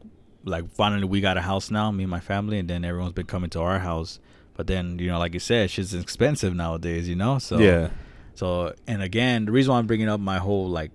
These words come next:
Speaker 1: fucking fourth of July experiences because it's always with me and my family. I've never gone out to somebody else's place
Speaker 2: Oh, really?
Speaker 1: for fourth of July, never. So, my girlfriend, uh, I was with, uh,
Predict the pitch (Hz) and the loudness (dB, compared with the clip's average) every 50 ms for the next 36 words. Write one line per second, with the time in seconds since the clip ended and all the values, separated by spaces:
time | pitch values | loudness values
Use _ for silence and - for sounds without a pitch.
0 | - - - - 92 - - 80 78 76 71 - _ _ _ _ _ _ _ - | -16 -8 -4 -4 -4 -4 -4 -8 -8 -8 -10 -12 _ _ _ _ _ _ _ -20
1 | - - - _ - - - - 104 92 87 82 85 82 85 90 92 87 80 - | -20 -20 -20 _ -20 -18 -4 -2 -2 0 0 -2 -4 -2 -2 -2 -2 -2 -4 -8
2 | - - 82 82 80 - - 80 76 - 82 85 82 80 80 90 92 92 90 90 | -8 -8 -6 -6 -6 -8 -8 -10 -8 -6 -6 -4 -4 -4 -4 -4 -2 -2 -2 -2
3 | 90 85 80 87 87 87 82 78 80 - - 90 85 80 80 78 78 - - - | -4 -4 -4 -4 -6 -6 -6 -8 -10 -10 -8 -8 -8 -8 -10 -12 -12 -14 -16 -20
4 | - - - - - - - - 104 101 101 98 101 98 98 104 113 110 117 113 | -20 -20 -20 -20 -20 -20 -12 -4 -2 -2 0 0 0 0 2 2 2 2 2 2
5 | 104 90 98 92 90 87 82 90 90 85 73 - - - - - - - - - | 2 2 2 0 0 0 0 0 0 -2 -2 -6 -10 -20 -20 -20 -20 -20 -20 -20
6 | - - - - - - - 104 87 - 101 92 90 87 87 85 82 80 82 82 | -20 -20 -20 -20 -16 -8 -6 -6 -2 -2 -2 -2 0 0 0 0 0 -2 -4 -8
7 | 78 - - - - - - - - - - 92 80 78 - - 131 127 110 110 | -10 -10 -12 -16 -18 -20 -20 -20 -14 -8 -6 -6 -6 -6 0 4 6 8 8 8
8 | 117 127 143 - 82 - - 87 82 80 78 87 95 90 85 85 82 - - - | 8 8 6 4 2 0 0 0 0 0 0 0 0 0 0 -2 -4 -6 -10 -20
9 | - - - - - - - - - 98 90 87 87 - - - - - - - | -20 -20 -20 -20 -20 -20 -12 -8 -4 -2 -2 -2 -2 -4 -10 -20 -20 -20 -20 -20
10 | - - - - - - - - - - 95 90 123 135 127 110 107 104 95 95 | -20 -20 -20 -20 -20 -18 -18 -14 -6 -6 -2 4 6 4 6 4 2 -4 -2 -2
11 | 90 82 - - - 110 98 95 92 90 90 85 82 - - - - 104 101 101 | -4 -6 -8 -8 -4 -2 0 0 2 0 0 -2 -6 -10 -14 -6 -4 -2 -2 0
12 | 98 95 101 98 92 - 113 101 95 92 90 90 87 87 85 | -2 -2 -4 -4 -2 0 0 0 0 0 -2 -2 -2 -4 -4